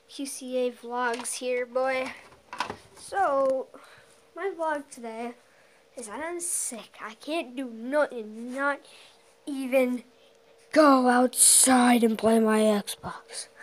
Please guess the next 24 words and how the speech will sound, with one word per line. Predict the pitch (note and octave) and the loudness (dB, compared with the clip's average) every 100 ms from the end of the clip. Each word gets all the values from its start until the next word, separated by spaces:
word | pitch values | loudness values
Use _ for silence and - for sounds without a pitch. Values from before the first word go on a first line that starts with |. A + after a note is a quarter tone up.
| - - - | -20 -10 -4
I | C4+ | -2
can't | E4 D#4+ | 0 2
even | D4 - | 2 0
play | - D4 D4 | -6 -6 -4
my | C#4 | -4
Xbox. | C4+ C4+ C4 A3 G#3 - | -4 -4 -6 -10 -10 -6
I | C#4 | -6
can't | C#4 E4+ D#4+ | -6 -8 -6
even | D4+ B3+ A3 G#3+ - - _ _ - _ _ _ _ _ _ - - | -6 -8 -10 -16 -20 -20 _ _ -20 _ _ _ _ _ _ -10 4
go | C#5 C5 B4+ | 6 8 4
outside | A#4+ - B4 A#4+ G#4+ | 2 -2 0 0 0
right | E4 C4+ | -2 -2
now, | B3 G3 A3+ - | -6 -12 -14 -8
boy. | G4+ G#4 G#4 - - - _ _ _ _ _ _ _ | -2 -2 -2 -6 -14 -18 _ _ _ _ _ _ _
Seriously, | - - A4+ A4+ G4 D#4+ - G#3+ - | -18 -6 -2 -2 -4 -8 -14 -16 -14
it | D4+ - _ - - | -16 -18 _ -8 -6
looks | G4 G4 | -8 -10
nice | E4+ E4 F#4 F#4+ | -10 -8 -10 -12
outside, | C#4 - B3 A3+ _ _ _ _ _ _ _ _ - | -16 -16 -16 -16 _ _ _ _ _ _ _ _ -8
right? | C#5 D#5 F5+ - _ _ _ _ | -6 -8 -14 -20 _ _ _ _
I | B3+ | -14
think | B3 A3 G3+ | -12 -12 -12
it | G3+ E3 | -12 -12
is. | A#2 G2+ - | -14 -14 -16